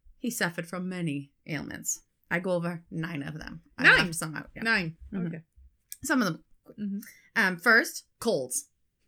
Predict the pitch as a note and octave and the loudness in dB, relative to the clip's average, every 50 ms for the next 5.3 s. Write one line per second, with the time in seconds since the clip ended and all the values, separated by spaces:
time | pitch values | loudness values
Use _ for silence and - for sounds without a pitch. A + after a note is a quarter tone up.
0 | _ _ _ _ - A3+ A#3 A#3+ A#3+ A#3+ B3 A#3+ A#3 A#3 A#3 C#4+ G#3 G3+ E3 D#3+ | _ _ _ _ 4 6 8 8 8 8 10 10 10 10 8 6 2 2 2 2
1 | D#3+ D#3 - - _ - B3+ G3+ F#3+ F#3+ E3+ - F#3+ D#3+ D3 D3 D3 D3+ - C3 | 0 0 -4 -10 _ -2 0 0 0 0 2 4 4 6 6 4 2 0 -2 -4
2 | B2+ - - A4+ G#4+ - - - F4+ G#4 G4+ - - - F#4 G#4 G#4 - - - | -6 4 6 6 6 6 4 0 0 0 0 -2 -2 2 2 2 2 2 -4 -8
3 | F#4+ - - - _ - A4+ A4 - _ _ _ - B3 C4+ C4 C4+ B3+ C4 D#4+ | -10 -10 -14 -20 _ -8 -8 -8 -8 _ _ _ 2 4 4 4 4 6 6 8
4 | D4+ E4+ D#4+ F4+ G4+ E4+ E4 C4 A#3+ B3+ A#3+ B3 C4+ - - F4+ - - - C4 | 8 8 8 8 8 8 10 8 8 6 6 2 0 0 -2 -2 -2 0 2 6
5 | F4+ D4+ B3 A#3+ A#3+ | 8 8 8 6 4